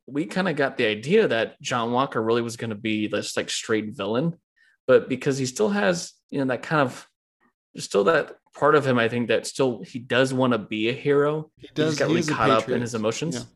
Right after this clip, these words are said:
Speaker 1: He does, uh, in the end, save people, and he kind of becomes, like, a third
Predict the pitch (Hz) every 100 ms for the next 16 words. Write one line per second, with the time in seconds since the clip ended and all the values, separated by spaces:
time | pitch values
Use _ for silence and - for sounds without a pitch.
0 | _ _ _ 170 180 190 180 185 175 170
1 | 165 170 165 - - - 151 180 170 143
2 | 117 - 104 104 - 139 117 113 113 123
3 | - 123 139 131 135 127 - _ _ -
4 | _ _ _ 117 135 127 123 127 131 127
5 | 123